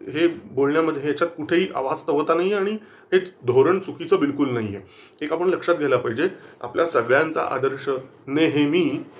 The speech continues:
अ, श्रीकृष्ण असायला पाहिजे, महाभारतातलं एक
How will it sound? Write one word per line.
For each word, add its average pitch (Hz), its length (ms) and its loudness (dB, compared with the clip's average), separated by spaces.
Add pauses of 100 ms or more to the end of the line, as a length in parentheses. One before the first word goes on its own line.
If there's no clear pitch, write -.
(420)
अ, 123 120 -2 (220)
श्रीकृष्ण 156 540 0
असायला 117 300 -2
पाहिजे, - 300 -14 (460)
महाभारतातलं 135 720 2
एक 131 100 -2